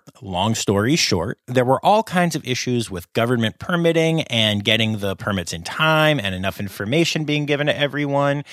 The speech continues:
and all this stuff that happened. So meanwhile, the Auckland Zoo, expecting a, um, a new elephant, did more than four hundred thousand dollars worth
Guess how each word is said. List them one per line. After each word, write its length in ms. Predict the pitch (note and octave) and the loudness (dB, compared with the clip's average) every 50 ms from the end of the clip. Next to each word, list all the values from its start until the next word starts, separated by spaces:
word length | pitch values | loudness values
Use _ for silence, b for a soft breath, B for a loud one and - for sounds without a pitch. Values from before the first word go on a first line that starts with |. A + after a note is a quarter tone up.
| B B B B B _ - | B B B B B _ -2
and 440 | C#3+ C#3+ C#3+ C#3 C#3 C#3 C#3 C3+ - - | 2 2 4 4 4 2 2 0 -2 0
all 200 | - D3+ E3 E3+ | 0 2 2 2
this 200 | E3+ D#3+ F3+ E3 | 2 0 0 -2
stuff 480 | - - - - - F3+ F#3+ G3+ - - | -2 -2 -4 -6 -6 -6 -6 -8 -6 -4
that 180 | G#3+ G3+ G3 - | -2 0 0 0
happened. 640 | - - B3 C4 - _ - D3 A2+ F2 E2 D#2 B B B B B B | -2 -4 -6 -6 -4 _ 0 0 0 0 -4 -10 B B B B B B
So 340 | - - - - G#3+ G#3 G3 | -4 -2 2 2 4 4 2
meanwhile, 840 | - - A3 C#4 E4 D#4 A3+ C#3 A2 F2 E2 E2+ F#2 D3 A3+ C4+ - _ _ _ _ b b b b b - | 2 2 0 0 2 2 2 2 0 0 -2 -2 -2 -2 -2 -4 -6 _ _ _ _ b b b b b -8
the 180 | G#2+ B2 C3 - | -2 -2 0 2
Auckland 500 | - G#3 C#4 - - C#3 A2+ G2+ F#2 F#2 | 2 2 2 2 2 2 2 2 0 0
Zoo, 400 | E2 F2 E2 D#2 E2+ A#2 C3 - - | -2 -4 -6 -6 -8 -8 -8 -2 0
expecting 920 | C3 B2+ - - - - - - C#3 C3 - - D3 C3+ B2+ B2 B2 A#2+ - | 0 0 2 0 0 0 0 0 0 0 0 0 2 2 2 2 0 -2 -2
a, 460 | - A#2+ A#2+ A#2 A2+ A2 A2 G#2+ G2+ F#2+ | -2 -2 0 0 0 0 0 -2 -2 -2
um, 520 | G2 G2+ F#2+ F#2 F#2 F#2 F2+ E2+ E2 E2 - _ | -2 0 0 -2 -2 -4 -6 -8 -10 -12 -10 _
a 80 | C#3+ B2 | 0 2
new 180 | A2+ G#2+ G#2 - | 2 2 2 2
elephant, 600 | - A3+ A#3 G#3 - - D3+ E3 G#3+ F#3+ - B B B B B B - | 0 2 2 0 0 0 0 0 0 -2 -4 B B B B B B 0
did 160 | C3+ F#3+ F3+ | 0 2 2
more 200 | F#3 F3+ F3 F#3 | 4 2 2 4
than 140 | E3 F3+ F3 | 2 2 0
four 360 | - - - A3 A#3 A#3+ B3 | -2 -2 0 2 2 2 2
hundred 640 | - - - G#3+ G#3+ G#3 G#3 - G#3 G#3 F#3+ D#3+ - - | -2 -4 -2 0 0 0 0 2 0 0 2 0 -2 -4
thousand 640 | - - - - F3 E3+ F#3 G3 G3+ F3+ G3 G3 F#3 | -10 -6 -2 0 2 2 2 2 2 0 0 2 2
dollars 500 | F3 D#3+ D#3+ E3+ E3 C3+ A2+ G#2 - - | 4 4 4 4 2 0 -2 -4 -6 -8
worth 320 | G2 F#2 F2+ F2+ F#2 - | -8 -8 -8 -8 -10 -10